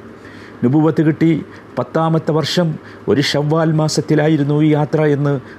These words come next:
ചരിത്രം നമ്മോട് പറഞ്ഞു തരുന്നുണ്ട്. വല്ലാത്തൊരു യാത്രയായിരുന്നു അത്.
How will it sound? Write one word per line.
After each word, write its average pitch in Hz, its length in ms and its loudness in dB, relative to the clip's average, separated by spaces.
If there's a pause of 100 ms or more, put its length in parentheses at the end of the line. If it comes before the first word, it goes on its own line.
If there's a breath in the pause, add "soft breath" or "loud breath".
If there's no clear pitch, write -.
(120)
ചരിത്രം 135 440 -2
നമ്മോട് 127 360 0
പറഞ്ഞു 120 240 -2
തരുന്നുണ്ട്. 85 760 -4 (280 loud breath)
വല്ലാത്തൊരു 127 420 2
യാത്രയായിരുന്നു 123 800 0
അത്. 92 260 -2